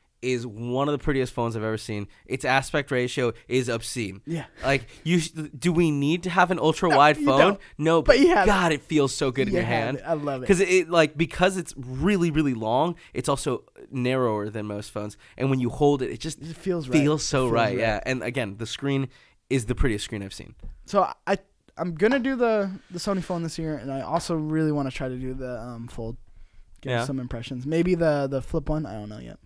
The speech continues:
Speaker 1: That flip one seems
Speaker 2: I'm gonna
Speaker 1: so
Speaker 2: get crazy.
Speaker 1: dumb.
Speaker 2: I'm gonna get crazy this
Speaker 1: So
Speaker 2: year.
Speaker 1: dumb.
Speaker 2: For you, for you, the listener.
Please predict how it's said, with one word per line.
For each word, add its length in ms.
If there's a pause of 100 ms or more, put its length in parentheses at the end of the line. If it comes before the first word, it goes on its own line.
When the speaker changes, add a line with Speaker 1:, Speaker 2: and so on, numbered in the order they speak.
(720)
Speaker 1:
That 120
flip 220
one 180
seems 100
Speaker 2:
I'm 80
gonna 120
Speaker 1:
so 80
Speaker 2:
get 60
crazy. 240
Speaker 1:
dumb. 100 (120)
Speaker 2:
I'm 60
gonna 120
get 140
crazy 320
this 220
Speaker 1:
So 140
Speaker 2:
year. 140
Speaker 1:
dumb. 360 (720)
Speaker 2:
For 160
you, 220 (120)
for 120
you, 160
the 60
listener. 360